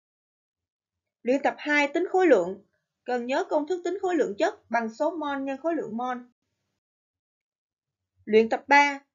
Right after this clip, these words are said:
tính thể tích khí ở điều kiện chuẩn. Cần nhớ, thể tích khí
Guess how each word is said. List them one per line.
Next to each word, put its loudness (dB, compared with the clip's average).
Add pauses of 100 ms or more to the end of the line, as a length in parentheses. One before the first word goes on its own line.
(140)
tính -4
thể -4
tích -8 (480)
khí -4 (120)
ở -2
điều -4 (120)
kiện -10
chuẩn. -2 (1000)
Cần -4
nhớ, -4 (1000)
thể -4
tích -6
khí -2